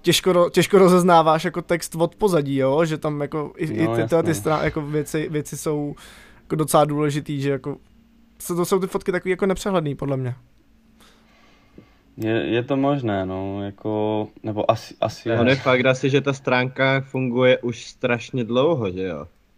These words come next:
Speaker 1: Je to tak?
Speaker 3: Kolik je to, ten, to, to tam teďka jsem
Speaker 1: Myslím, že jde přes deset už let, myslím, že bylo.
Speaker 2: A je to ne, ta Fa-, Firesport E U? Bavíme se o tomhle.
Speaker 1: Eh, ne, Firesport Arena. Fire
Speaker 2: Jo, Arena.
Speaker 3: Fire Sports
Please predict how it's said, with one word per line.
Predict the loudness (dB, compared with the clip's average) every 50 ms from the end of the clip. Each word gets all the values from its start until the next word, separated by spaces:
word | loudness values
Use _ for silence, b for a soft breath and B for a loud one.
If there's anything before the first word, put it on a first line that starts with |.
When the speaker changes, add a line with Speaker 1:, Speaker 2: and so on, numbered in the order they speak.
| _ _ -4
Speaker 1:
Je | -2 0
to | 0
tak? | 2 2 2 2 0 -2 -6 -16 _ _ _ _ _ _ _
Speaker 3:
Kolik | -2 0 2 2 2 2
je | 0 0
to, | 0 0 -2 -2
ten, | 0 -2 -2 -2 -2
to, | 0 -2 -2 -2 -4 -8 -8
to | -4 -2 -2
tam | -2 0 -2 -2 -2
teďka | -2 -2 -2 -2 -2 -2 -2
jsem | -2 -4 -6 -4 -2 -2
Speaker 1:
Myslím, | -2 0 0 2
že | 4 4
jde | 4 4 2
přes | 2 0 0 2 2 4 4
deset | 4 2 2 0 -2 -4
už | -6 -4 0
let, | 0 2 2 0 -2 -8 -10 -8
myslím, | -6 -6 -4 -2 -2
že | -2 -2
bylo. | -2 -2 -2 -2 -2 -2 -4 -8 b b b b b b b b b -20 -10 -2
Speaker 2:
A | 2
je | 2 4
to | 4 4 4
ne, | 6 6 4 6
ta | 6 6 6 6
Fa-, | 4 2 2 4 4 4 2
Firesport | 2 2 2 4 2 2 -2 -4 -4 -4 -4 -2 -2
E | -4 -2
U? | -2 -4 -6 -8 -8 -12 _ _ _ _ -4
Bavíme | -2 -2 0 0 -2 -4
se | -4 -6
o | -6
tomhle. | -6 -6 -8 -8 -8 -8 -10 -14 -18 -20 -14 -4 2 4 6 6 8
Speaker 1:
Eh, | 8
ne, | 8 6 8
Firesport | 8 6 6 6 2 2 4
Arena. | 6 6 6 6 4 0 -4 -8 -14 _ -20 -20 -20 -20 -20 -12 -2
Fire | 2 2 4 4
Speaker 2:
Jo, | 4 6
Arena. | 6 6 6 6 4 4 2 0 0 -2 0
Speaker 3:
Fire | 2 2 4 4 4 4 2 0
Sports | -2 -8 -6 -2 0 2 2 2 2 0 -4 -10 -20 -20 -20